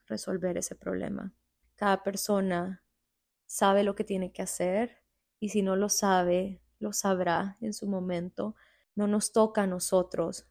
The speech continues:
resolver los problemas de los demás. Tenemos suficiente en nuestro plato. Así que lo mejor que podemos hacer con nuestros seres queridos o con las personas que tenemos cerca es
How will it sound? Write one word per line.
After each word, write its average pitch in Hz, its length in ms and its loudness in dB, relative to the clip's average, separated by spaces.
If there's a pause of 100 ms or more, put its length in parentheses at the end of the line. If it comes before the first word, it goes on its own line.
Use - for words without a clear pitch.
resolver 185 460 -4
los 190 140 -4
problemas 175 420 -2
de 190 80 -8
los 185 140 -6
demás. 180 560 -6 (240)
Tenemos 208 440 -2
suficiente 185 640 -2
en 170 80 -4
nuestro 170 300 -6
plato. 175 480 -2 (520)
Así 208 220 -2
que 208 280 2
lo 196 140 2
mejor 202 320 -2
que 220 100 -2
podemos 202 400 -2
hacer 185 540 0 (400)
con 185 180 -4
nuestros 202 400 0
seres 190 300 -2
queridos 180 500 -2
o - 80 -4
con 180 140 -6
las 180 100 -10
personas 190 440 -4
que 196 100 -12
tenemos 180 400 -6
cerca 175 640 -4 (160)
es 180 440 -2